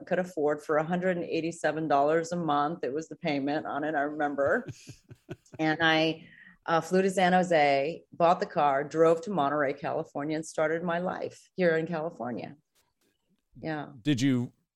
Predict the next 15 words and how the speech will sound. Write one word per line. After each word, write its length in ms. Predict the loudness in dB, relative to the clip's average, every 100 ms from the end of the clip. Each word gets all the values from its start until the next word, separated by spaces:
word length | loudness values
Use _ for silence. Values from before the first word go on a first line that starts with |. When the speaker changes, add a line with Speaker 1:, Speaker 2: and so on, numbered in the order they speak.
| _ -8
Speaker 2:
think 340 | -2 -2 0
at 200 | -2 2
that 280 | 2 2 0
point, 320 | -2 0 0
or 100 | -2
even 240 | -2 0 -2
envision 560 | -2 0 0 2 0
at 140 | -2 -2
that 240 | -4 -4
point, 340 | -8 -6 -6 -12
that 360 | -8 -2 -2 -4 _ _ _ _ _ _ -8
you 180 | -2 0
would 120 | 2
eventually 480 | 2 0 0 0 0
spend 480 | 0 -2 -2 -6